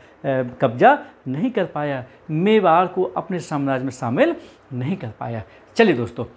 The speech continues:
अब इसके बाद फिर क्या है, <coughs> उदय सिंह की मृत्यु के बाद महाराणा प्रताप क्या हो गए, ये मेवाड़ के शासक बने,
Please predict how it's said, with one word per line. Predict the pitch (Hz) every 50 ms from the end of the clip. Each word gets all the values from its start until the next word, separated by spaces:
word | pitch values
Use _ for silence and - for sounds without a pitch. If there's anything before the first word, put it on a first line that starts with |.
| _ _ _ _ _ _ -
अब | 233 240 208
इसके | 208 202 - 180
बाद | 156 151 147 147 -
फिर | 143 131
क्या | 139 135
है, | 143 160 151 - - - _ _ _ _ _
<coughs> | _ - 277 269 269 240 202
उदय | 180 165 - - -
सिंह | - - 185 156
की | 190
मृत्यु | 170 170 170 165 - 180
के | 180
बाद | 180 185 190 220 - - - _ _ _ - -
महाराणा | 135 156 170 175 175 165
प्रताप | 165 165 - 156 143 147 -
क्या | 156 143
हो | 151 165
गए, | 170 165 127 - - - _ _ -
ये | 156 156 151 139
मेवाड़ | 131 143 147 147 143 143 139 139
के | 139 127
शासक | - 147 143 139 196 185
बने, | 175 180 180 202 214